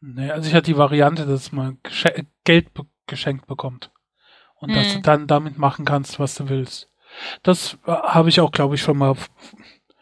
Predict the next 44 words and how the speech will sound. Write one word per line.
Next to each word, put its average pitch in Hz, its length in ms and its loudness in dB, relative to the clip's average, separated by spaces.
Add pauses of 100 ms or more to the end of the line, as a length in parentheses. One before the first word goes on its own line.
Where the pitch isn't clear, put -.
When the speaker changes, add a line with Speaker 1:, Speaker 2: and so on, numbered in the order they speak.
(300)
Speaker 1:
vor - 220 0
einem 147 180 2
Jahr 147 180 0
oder 143 140 -4
vor 151 160 -8
zwei 139 220 -6
Jahren 151 180 -6
oder 143 160 -8
vor 151 160 0
drei 139 200 2
Jahren, 143 260 -2 (160)
<laughs> - 160 -20
äh, 180 100 4
erzählt, 165 640 2 (440)
als 160 180 -2
wir 156 160 4
darüber 180 300 4
<laughs> - 20 -8
gesprochen - 520 2
haben. 160 200 2 (340)
Ähm, 151 460 2 (880)
das 175 180 2
finde 170 160 2
ich - 200 -4 (200)
okay 139 560 0
in 139 200 -8
gewissem 139 280 -2
Maße. 139 240 -2
Ist 170 140 0
natürlich 156 340 2
auch 147 120 2
nicht 160 160 0
sonderlich 151 420 2
einfallsreich 151 720 0 (360)
und 160 120 0
irgendwie 151 300 4
bräuchten 147 400 -4
wir 147 80 -2
dann 143 140 0
noch 143 120 -4
irgendwas 143 380 -6
dazu 143 400 -6
als 139 240 -8
nur 151 340 -2